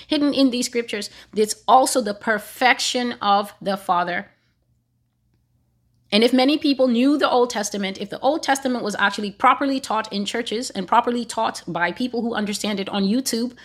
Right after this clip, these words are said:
the church would not be so deceived. The church would not be neck deep in this fake God is love theology, which is God just has one job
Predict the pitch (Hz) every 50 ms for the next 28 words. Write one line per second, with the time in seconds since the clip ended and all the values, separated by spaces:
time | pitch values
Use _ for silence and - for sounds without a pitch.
0 | - - - - 208 202 - 254 269 262 - 220 208 202 202 202 202 202 202 202
1 | - 208 208 196 196 185 - - 202 196 190 - - _ _ _ _ - - 196
2 | - - 233 240 - 233 208 208 220 - - 220 202 202 208 214 240 262 - -
3 | 170 - 240 262 262 - - 226 226 196 208 202 - - - - 226 240 269 -
4 | - - 170 135 - 170 196 208 226 226 - 220 196 - 180 185 196 208 202 -
5 | 208 190 180 185 214 226 226 233 233 247 294 294 - - - - - 220 233 208
6 | 220 202 - - 202 202 208 226 214 214 220 - 196 202 202 180 170 202 233 262
7 | 247 240 233 214 214 226 226 226